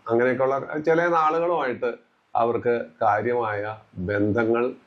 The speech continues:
ഉപേക്ഷിക്കുകയാണ് നല്ലത്. കാരണം അത്തരം ബന്ധങ്ങൾ ശാശ്വതമല്ലെന്ന് അർത്ഥം. അപ്പോ ഇവരെ സംബന്ധിച്ചിടത്തോളം ഈ ഒന്നാം പാദത്തിൽ ജനിച്ചു കഴിഞ്ഞാൽ, ഞാൻ നേരത്തെ പറഞ്ഞു പിതാവിന് ദോഷം,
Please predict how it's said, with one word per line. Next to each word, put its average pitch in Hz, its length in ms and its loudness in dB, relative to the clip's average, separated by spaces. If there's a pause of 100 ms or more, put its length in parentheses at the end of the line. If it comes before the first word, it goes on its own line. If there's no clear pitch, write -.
(360)
ഉപേക്ഷിക്കുകയാണ് 160 840 2
നല്ലത്. 101 380 -6
കാരണം 120 220 0
അത്തരം 151 320 -2
ബന്ധങ്ങൾ 143 460 0 (280)
ശാശ്വതമല്ലെന്ന് 127 880 2
അർത്ഥം. - 500 -6 (680)
അപ്പോ 165 500 0 (540)
ഇവരെ 160 300 4
സംബന്ധിച്ചിടത്തോളം 160 1120 2 (460)
ഈ 135 220 4
ഒന്നാം 143 600 2
പാദത്തിൽ 175 580 0 (500)
ജനിച്ചു 131 420 2
കഴിഞ്ഞാൽ, 120 520 0 (480)
ഞാൻ 131 140 4
നേരത്തെ 139 340 2
പറഞ്ഞു 143 280 0
പിതാവിന് 131 520 2
ദോഷം, 131 540 -2